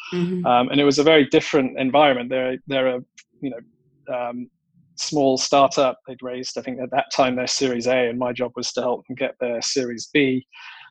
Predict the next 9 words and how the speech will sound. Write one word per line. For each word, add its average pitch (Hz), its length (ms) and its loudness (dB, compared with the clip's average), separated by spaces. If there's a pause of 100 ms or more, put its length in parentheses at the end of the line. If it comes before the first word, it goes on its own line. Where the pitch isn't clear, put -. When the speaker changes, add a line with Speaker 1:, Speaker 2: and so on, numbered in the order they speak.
(160)
Speaker 2:
Uh, 127 80 4
and 123 120 4
it's 131 120 -2
a 139 40 0
very 143 200 6
tech-focused - 760 -2
company. 151 400 -2
They 131 140 -2
develop 123 400 -6